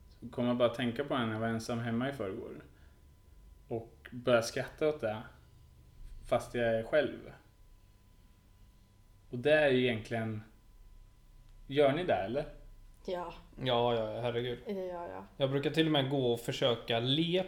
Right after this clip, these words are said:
Speaker 3: på vägen till jobbet, för att jag vet att gör jag det så kommer jag vara så mycket gladare och på bättre humör hela
Speaker 1: Mm.
Speaker 3: dagen idag.
Speaker 1: Smart.
Speaker 2: Mindfuckade.
Speaker 3: Ja, men problemet är att jag är ju liksom inte riktigt människa när jag går till jobbet.
Speaker 2: Nej.
Speaker 1: Alltså,
Speaker 3: Så att det är jävligt svårt att gå runt och le.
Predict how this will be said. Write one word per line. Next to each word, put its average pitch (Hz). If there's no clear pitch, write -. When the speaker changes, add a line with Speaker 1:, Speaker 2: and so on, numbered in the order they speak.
Speaker 3:
på 156
vägen 123
till 135
jobbet, 131
för 135
att 123
jag 131
vet 123
att 120
gör 175
jag 131
det 117
så -
kommer 139
jag 120
vara 117
så 180
mycket 156
gladare 120
och 120
på 143
bättre 135
humör 143
hela 127
Speaker 1:
Mm. 165
Speaker 3:
dagen 190
idag. 131
Speaker 1:
Smart. -
Speaker 2:
Mindfuckade. 208
Speaker 3:
Ja, 151
men 156
problemet 165
är 160
att 131
jag 139
är 147
ju 135
liksom 139
inte 143
riktigt 131
människa 127
när 160
jag 139
går 120
till 120
jobbet. -
Speaker 2:
Nej. 180
Speaker 1:
Alltså, 127
Speaker 3:
Så 131
att 143
det 147
är 156
jävligt 156
svårt 185
att 160
gå 151
runt 139
och 147
le. 165